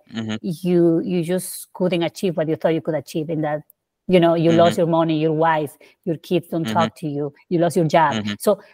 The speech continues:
Speaker 2: never
Speaker 1: Mm-hmm.
Speaker 2: think of yourself as a failure or as a weak because of
Speaker 1: Mm-hmm.
Speaker 2: that. It's just part of the
Speaker 1: Mm-hmm.
Speaker 2: process. We're just humans learning to be
Speaker 1: Mm-hmm.
Speaker 2: humans.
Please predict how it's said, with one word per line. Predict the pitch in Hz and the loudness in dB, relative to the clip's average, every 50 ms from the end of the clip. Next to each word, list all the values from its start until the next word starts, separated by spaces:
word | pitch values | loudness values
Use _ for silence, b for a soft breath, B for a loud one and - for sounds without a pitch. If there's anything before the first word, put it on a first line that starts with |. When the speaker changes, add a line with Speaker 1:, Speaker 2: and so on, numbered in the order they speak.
| b b | b b
Speaker 2:
never | 190 190 202 226 240 262 285 | 2 4 4 4 4 4 4
Speaker 1:
Mm-hmm. | - | 2
Speaker 2:
think | - - 233 220 220 | 2 0 -2 0 0
of | 202 | -2
yourself | 190 185 170 - - - 180 170 175 175 175 - - - | 0 -2 -4 -4 -6 -4 -2 0 0 0 -2 -4 -10 -16
as | 185 - | -12 -12
a | - - | -12 -12
failure | _ _ - 180 175 170 170 165 165 165 165 170 _ - | _ _ -2 0 0 0 0 -2 -2 -2 -4 -6 _ -10
or | 180 160 139 165 | -10 -8 -8 -8
as | 143 - - | -10 -8 -6
a | 175 156 | -4 -2
weak | 151 156 170 185 170 180 - - _ _ _ _ _ _ _ _ _ _ _ _ _ - | 0 2 2 2 0 -2 -8 -20 _ _ _ _ _ _ _ _ _ _ _ _ _ -4
because | 156 - - - 170 165 - - | -4 -4 -4 -2 -2 -2 0 -2
of | 110 104 104 | -2 -2 -2
Speaker 1:
Mm-hmm. | |
Speaker 2:
that. | 107 143 139 143 147 - _ _ _ _ _ - | -2 -2 -2 -4 -6 -8 _ _ _ _ _ -6
It's | 180 175 175 | -4 -4 -2
just | - 190 180 - - | 0 -2 -2 0 2
part | - 185 170 170 | 2 4 4 4
of | 170 160 | 4 4
the | 165 | 2
Speaker 1:
Mm-hmm. | 196 202 | 0 0
Speaker 2:
process. | 185 165 156 - 185 165 | -2 -2 -2 -4 0 4
We're | 196 208 185 | 4 4 6
just | 160 180 180 185 190 185 | 6 4 2 2 2 0
humans | - - - - - - 175 180 170 156 147 151 151 147 - - - | -6 -18 -20 -14 -6 -4 -2 -2 -2 -2 -4 -6 -8 -10 -10 -10 -4
learning | 190 175 165 165 160 165 160 165 156 - | -2 0 2 2 0 0 -2 -4 -4 -6
to | - - 151 | -8 -8 -6
be | 151 - 214 | -4 -2 -2
Speaker 1:
Mm-hmm. | 208 214 214 | -2 -2 -4
Speaker 2:
humans. | 170 143 139 160 - - 180 - - | -4 -6 -6 -10 -14 -16 -16 -18 -20